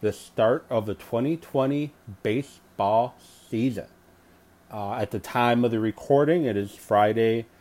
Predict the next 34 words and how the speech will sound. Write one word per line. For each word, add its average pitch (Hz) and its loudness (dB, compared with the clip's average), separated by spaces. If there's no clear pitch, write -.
July 104 2
twenty-fourth, 107 -2
and 107 -4
we 104 2
are 101 4
just 101 -4
a 95 -6
few 123 2
hours 113 10
away 107 6
from 110 2
opening 113 4
day 104 4
for - -2
the 98 2
Brewers 113 2
as 104 2
they 95 2
take 104 0
on 98 2
the 95 -8
Chicago 98 -2
Cubs 120 6
down 101 4
in 110 2
Wrigley 107 2
Field, 123 0
and 101 -4
I 123 -4
am 104 -8
super, 135 -6
super, 131 -4
super 120 -4
excited 107 0